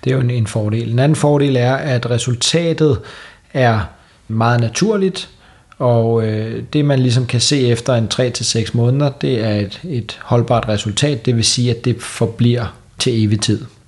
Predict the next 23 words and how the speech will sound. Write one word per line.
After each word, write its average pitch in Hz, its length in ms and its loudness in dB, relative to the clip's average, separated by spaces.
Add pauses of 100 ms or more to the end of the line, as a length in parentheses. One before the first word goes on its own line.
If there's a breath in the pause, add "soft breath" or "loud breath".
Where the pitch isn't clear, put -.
(440 loud breath)
Så - 160 0
er 131 140 2
der 117 60 2
heller 135 220 2
ikke 117 140 0
særlig 113 280 0
mange 95 240 -2
ar, 151 400 -4 (640 loud breath)
og 120 100 0
så 127 180 2
er 120 140 2
det 123 120 2
også 120 340 2
et 135 40 2
indgreb, 117 400 2
som 123 180 0
man 107 220 0
kommer 113 340 -2
sig, 104 480 0
øh, 98 100 -2
meget 107 240 0
hurtigt 104 340 -2
efter. 98 300 -4